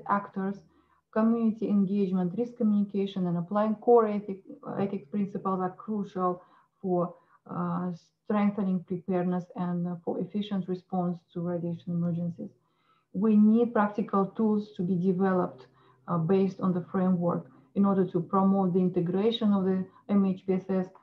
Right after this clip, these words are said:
within existing arrangements, uh, and to support the emergency response.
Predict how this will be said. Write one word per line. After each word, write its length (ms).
within 480
existing 420
arrangements, 640
uh, 300
and 240
to 80
support 640
the 140
emergency 520
response. 460